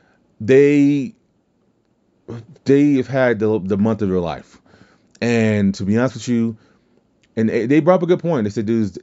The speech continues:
W W E actually want them, or does, do they want them because they want them from A E W?" And I remember when I read the, the, the piece last week, I laughed. And someone messaged me and said,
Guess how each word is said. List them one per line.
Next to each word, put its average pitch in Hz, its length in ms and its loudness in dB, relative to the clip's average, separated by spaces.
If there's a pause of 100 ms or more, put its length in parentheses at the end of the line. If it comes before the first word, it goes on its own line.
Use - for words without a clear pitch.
(160)
W 123 200 -2
W 135 180 -2
E - 40 -6
actually 101 360 -4
want 147 140 -2
them, 156 160 -4
or 107 60 0
does, 98 260 -2
do 87 180 -4
they 104 140 0
want 98 240 -2
them 95 280 -2 (420)
because 104 600 -2 (320)
they 104 140 -2
want 104 120 0
them 101 100 -4
from 98 140 -8
A 98 60 -4
E 90 200 -2
W?" 73 420 -12 (380)
And 113 180 -2
I 123 60 0
remember 147 260 -2
when 131 140 2
I 120 40 2
read 127 300 0 (200)
the, 107 120 -2
the, 95 420 -2
the 95 360 -4
piece 190 280 -2
last 85 260 -2
week, 85 260 -6
I 110 80 -2
laughed. 127 440 -4 (720)
And 113 120 -8
someone 170 260 0
messaged 175 300 -2
me 107 100 0
and 95 100 -2
said, 90 140 -8